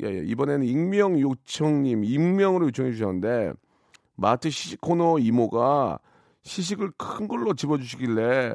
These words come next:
산다고 하고 카트에 넣었다가 <laughs> 아무래도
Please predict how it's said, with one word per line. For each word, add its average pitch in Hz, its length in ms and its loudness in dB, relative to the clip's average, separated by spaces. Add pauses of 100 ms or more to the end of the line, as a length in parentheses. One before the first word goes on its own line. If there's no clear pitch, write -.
산다고 175 600 -2
하고 190 480 2 (340)
카트에 196 460 0
넣었다가 117 960 0 (160)
<laughs> - 160 -20
아무래도 131 600 2